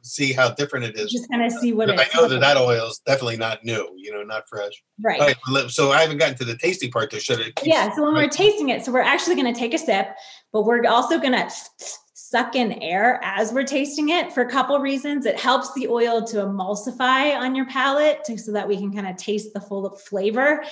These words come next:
Speaker 2: And it's also, as we're doing that, we're also kind of forcing some of those aromas up into our nose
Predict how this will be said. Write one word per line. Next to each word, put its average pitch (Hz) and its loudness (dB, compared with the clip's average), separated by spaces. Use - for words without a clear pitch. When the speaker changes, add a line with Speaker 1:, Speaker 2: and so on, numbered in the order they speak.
Speaker 2:
And 214 -2
it's 220 -2
also, 262 6
as 262 0
we're 226 2
doing 220 0
that, 269 2
we're 208 0
also 202 -2
kind 214 -4
of 185 -6
forcing 202 -2
some 208 -2
of 190 -2
those 196 -2
aromas 190 -4
up 202 -4
into 202 -4
our 180 0
nose 180 -2